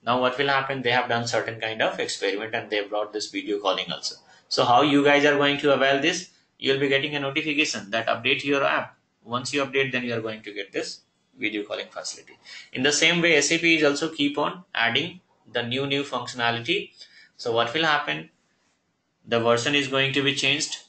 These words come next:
every after certain time, like, uh, every year or every after two year or three years, some major changes they are going to bring. So version will be changed. Now let's suppose in Tata Motor, we have implemented this S A P ten years back.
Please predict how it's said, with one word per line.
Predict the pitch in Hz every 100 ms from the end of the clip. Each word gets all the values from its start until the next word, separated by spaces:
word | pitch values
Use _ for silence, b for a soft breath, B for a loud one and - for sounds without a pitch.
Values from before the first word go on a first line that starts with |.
| _ -
every | 107 123
after | 127 131 143
certain | 131 120 127 127
time, | 127 127
like, | 120 120 - -
uh, | - -
every | 95 101 131
year | 127 123 123
or | 117
every | 107 107 127
after | 123 135
two | 127 127
year | 127 127
or | 127 123
three | - 123
years, | 123 123
some | 131 113
major | 110 123
changes | 120 113 120 120
they | 117
are | 117
going | 117 117
to | 120
bring. | 110 123 170
So | - 117 107
version | 107 127 127
will | 120
be | 117
changed. | 117 120 139 - B B B B 120
Now | 120
let's | 123 -
suppose | 139 131 131 -
in | 123 139
Tata | 139 143 135
Motor, | 135 131
we | 123 135
have | 131
implemented | 123 120 123 127 127 123
this | 123 120
S | 117
A | 123
P | 131
ten | 127 117
years | 120 117
back. | - 139 95